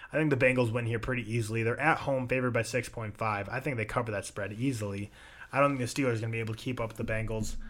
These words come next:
I think Joe Burrow is gonna have a field day against that secondary of the Steelers. Again, not much to talk about here. I see the Bengals winning pretty easily. But a very juicy and interesting game for me is the Eagles versus the Lions.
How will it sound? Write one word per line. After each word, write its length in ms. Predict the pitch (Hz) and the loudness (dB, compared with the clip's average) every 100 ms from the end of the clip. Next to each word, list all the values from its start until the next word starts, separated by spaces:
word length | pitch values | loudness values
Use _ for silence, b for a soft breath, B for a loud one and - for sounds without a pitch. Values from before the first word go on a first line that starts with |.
| B B | B B
I 80 | 123 | -2
think 140 | 123 | 0
Joe 160 | 113 117 | 2 4
Burrow 320 | 117 117 113 | 4 4 2
is 80 | 107 | 0
gonna 160 | 110 | -2
have 80 | 107 | -4
a 40 | - | -4
field 280 | 123 117 | -2 2
day 160 | 113 117 | 4 4
against 220 | 113 107 | 4 0
that 120 | 110 | -2
secondary 480 | 104 139 135 120 113 | 0 0 2 4 4
of 60 | 110 | 0
the 60 | |
Steelers. 460 | - 120 113 113 110 B B B B B - - | -2 0 0 0 -4 B B B B B -14 -6
Again, 320 | 127 107 107 | -2 -2 2
not 180 | 139 277 | 2 2
much 140 | - | 0
to 40 | |
talk 160 | - 127 | 2 2
about 180 | 117 113 | 2 0
here. 120 | 117 | 0
I 60 | 107 | -2
see 120 | 113 | -4
the 80 | 104 | -4
Bengals 380 | 104 101 98 | -2 -2 -4
winning 240 | 104 101 101 | -6 -6 -8
pretty 320 | - 131 110 101 | -6 -6 -4 -4
easily. 440 | 101 95 98 101 b b b | -6 -6 -6 -8 b b b
But 120 | - | -16
a 40 | 82 | -10
very 280 | 202 240 185 | 2 4 4
juicy 480 | 127 139 151 139 | 2 4 4 4
and 80 | 117 | 0
interesting 420 | 120 117 - 110 | 0 -2 -4 -6
game 260 | 101 104 101 | -4 -4 -4
for 120 | 98 | -8
me 340 | 98 117 123 104 | -4 -2 0 -2
is 280 | - 107 | -6 -8
the 140 | - - 139 | -8 -6 -4
Eagles 300 | 147 135 104 | 2 2 2
versus 240 | 110 - | -4 -4
the 60 | 101 | -8
Lions. 720 | 98 107 104 92 90 90 - | -4 -2 -2 -4 -10 -14 -18